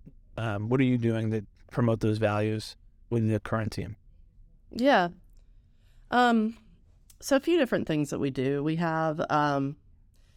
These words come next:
Speaker 2: we have a weekly stand-up, uh, very short meeting, just celebrating wins, you know, housekeeping items, um,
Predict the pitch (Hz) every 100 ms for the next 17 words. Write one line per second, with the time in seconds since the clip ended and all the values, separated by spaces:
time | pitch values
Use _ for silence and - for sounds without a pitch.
0 | _ 196 202 185 175 180 180 170 165 151
1 | 151 147 147 147 - - - 147 139 139
2 | - 151 143 139 156 151 147 - 143 -
3 | 139 131 127 127 135 - 135 - - -
4 | - 170 160 151 151 139 139 175 185 180
5 | 170 165 - - - 147 127 127 127 _
6 | - - 175 160 - 175 170 151 147 147
7 | 147 147 - - - - - - - 147
8 | 131 120 - 107